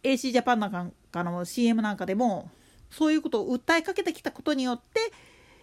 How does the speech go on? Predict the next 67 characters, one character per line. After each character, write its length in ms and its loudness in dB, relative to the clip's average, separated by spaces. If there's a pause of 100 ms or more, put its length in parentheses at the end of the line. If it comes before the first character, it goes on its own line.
(180)
今 180 8
の 100 4
綺 180 2
麗 180 4
な 260 -6 (540)
駅 220 4
っ 60 -4
て 120 2
い 60 2
う 100 0
の 80 0
が 120 2
保 280 2
た 100 6
れ 80 4
て 80 2
る 140 -2
ん 40 -6
だ 100 4
っ 120 -2
て 80 -4
い 40 0
う 80 -2
こ 40 -6
と 80 -2
は、 140 0 (200)
ち 100 0
ょ 20 -4
っ 20 -4
と 120 2
頭 220 2
の 80 -2
片 200 -6
隅 200 -4
に 180 -6
入 100 -2
れ 80 0
と 100 4
い 60 2
て 60 2
ほ 100 -4
し 100 -6
い 60 0
ん 40 0
で 60 -4
す 140 -10
よ 80 -6
ね。 200 -2 (800)
当 160 4
然 200 -2
だ 80 2
け 100 -2
れ 80 0
ど 80 -6
も、 100 -2
こ 120 4
れ 80 2
は 160 4 (340)
普 120 -20
通 200 2
の 180 2
鉄 300 -2
オ 100 4
タ 460 2 (720)
で 300 0 (840)
あ 80 6
っ 100 2